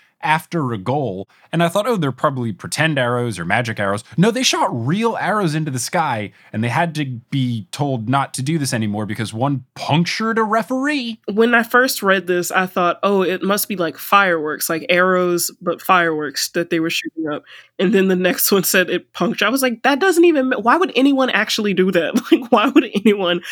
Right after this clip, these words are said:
Speaker 2: actually shoot for real, for real <laughs> arrows into the sky? Like, I can't even, <laughs> what?
Speaker 1: I don't understand. I don't understand.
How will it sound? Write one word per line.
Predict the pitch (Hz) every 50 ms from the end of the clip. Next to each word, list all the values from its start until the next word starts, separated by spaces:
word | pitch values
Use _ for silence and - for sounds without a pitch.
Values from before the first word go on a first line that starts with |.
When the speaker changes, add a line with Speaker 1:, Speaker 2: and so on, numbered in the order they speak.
| - - - -
Speaker 2:
actually | - 175 190 185 - 226 196 202 196
shoot | - - 220 190 180 -
for | - 190 185 170
real, | 180 190 185 180
for | - - 196
real | 185 185 180 -
<laughs> | -
arrows | 180 175 175 - - 190 170 180 - -
into | 156 180 175 214
the | 185 175 175
sky? | - - - 165 151 156 165
Like, | 151 165 160 160 156 - - - - - - - _ _ _ -
I | 214 226
can't | 226 - 285 269 269
even, | 262 254 240 247 240 240 233 220 208 - - - _ _ _
<laughs> | _ _ _ -
what? | 254 202 202 240 233 - - -
Speaker 1:
I | - 123
don't | 113 - 131 131 120
understand. | 113 104 92 87 - - 151 - -
I | 135 131
don't | 113 120 113 104
understand. | 95 87 76 - - - -